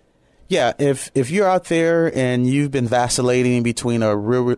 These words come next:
a relationship with God or not, I encourage you to make that decision today, whether you're driving on the road or at your desk listening to us, or maybe at home today. Uh, I ask you to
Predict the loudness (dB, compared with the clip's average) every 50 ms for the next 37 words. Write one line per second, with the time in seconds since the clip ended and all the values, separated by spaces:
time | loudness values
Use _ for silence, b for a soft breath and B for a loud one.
0 | 0 0 2 2 2 2 2 0 0 0 0 -2 -2 -2 -2 0 0 -2 -2 0
1 | 0 0 0 0 0 0 0 0 0 0 0 0 -2 -2 -4 _ _ -8 -6 -4
2 | -2 -2 -4 -2 0 0 2 2 2 0 0 -2 -2 -2 -2 0 0 0 0 2
3 | 0 0 0 0 -4 -4 -4 -6 -8 -6 -4 -2 0 0 0 0 0 0 0 0
4 | 0 0 0 0 0 2 2 0 0 -2 -2 0 -2 -2 0 0 2 2 4 2
5 | 2 2 2 0 0 -2 -4 _ -4 -2 -2 -2 0 -4 -6 -2 2 2 2 2
6 | 0 -2 -2 -2 -2 -2 -2 -4 -4 -4 -4 -2 0 2 2 2 0 -2 -6 -16
7 | B B B B B B 0 2 2 2 2 2 4 4 4 4 4 4 4 2
8 | 2 0 0 2 2 4 4 2 2 0 -2 B B B B B B B B B
9 | B -2 0 0 0 -2 -4 _ _ _ -8 -4 -2 -2 0 0 0 0 0 0
10 | -2 -4 -2 0 0 2 2 2 0 0 0 0 0 0